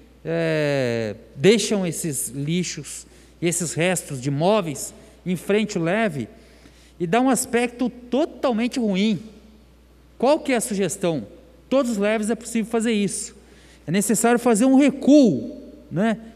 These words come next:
Como esse recuo? Fazer um, um cercado com alambrado, pra que as pessoas possam, ao chegar, quando estiver fechado,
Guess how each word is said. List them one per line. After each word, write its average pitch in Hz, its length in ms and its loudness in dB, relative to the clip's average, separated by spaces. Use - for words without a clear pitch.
Como 294 220 4
esse 214 180 2
recuo? 175 480 0
Fazer 214 300 0
um, 185 460 0
um 165 40 -2
cercado 180 1040 0
com 202 140 -4
alambrado, 175 1000 0
pra 226 140 0
que 269 100 -4
as 240 120 -2
pessoas 269 420 0
possam, 208 460 -2
ao 262 40 0
chegar, 190 440 -2
quando 262 260 0
estiver 190 260 -4
fechado, 190 720 -2